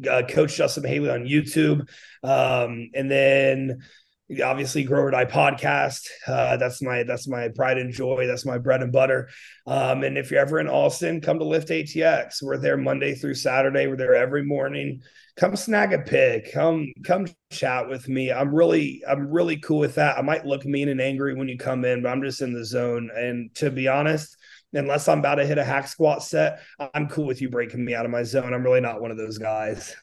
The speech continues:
So, so come chat with me. I'm always love meeting people, and you never know. Um, you know, s-, something that's really stuck with me, and I know you guys have all experienced this as well, especially as I'm getting older and I see mortality settling in.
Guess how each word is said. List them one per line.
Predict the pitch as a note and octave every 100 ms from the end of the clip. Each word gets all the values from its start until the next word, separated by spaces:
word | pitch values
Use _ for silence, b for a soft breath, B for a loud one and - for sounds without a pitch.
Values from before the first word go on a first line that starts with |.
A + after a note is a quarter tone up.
| C#3
So, | B2 D3+ C3+ B2+
so | B2+ C#3
come | C3 F3 F#3+
chat | G3 F3 F3+
with | D#3+
me. | F3 F3 F3 B B B
I'm | D3+ D3
always | D3 D3
love | D3+ C#3
meeting | C#3+ C3+ C#3
people, | D3 C#3 C#3+ C3+
and | B2+ A2+ - B B B
you | D#3
never | G3 D4+ B3+
know. | F3+ G3+ F3+ C#3 -
Um, | C#3+ C#3 B2+ A#2+
you | D3+ D3+
know, | D3
s-, | - - - B B B B
something | G3 A3+ B3
that's | F3+ F#3
really | F3+
stuck | D#3 - D#3+
with | D#3+ D3
me, | D3+ D#3
and | D3+
I | C#3+
know | D3 C#3+ B2+ -
you | C#3 D3
guys | D3 -
have | C#3 C#3
all | C#3+
experienced | - D#3 C#3 C3
this | C#3+ C3
as | B2
well, | C3 C#3+
especially | C3+ - D3+ D3+ E3
as | D3+
I'm | C3+
getting | C3+ C#3 B2+
older | C3 C#3+
and | B2+
I | B2+
see | - D3
mortality | C#3+ B2+ B2+ C3 C3+ C3 B2
settling | A#2 C3+ B2+ B2+ A#2+ A#2
in. | A#2+ A2+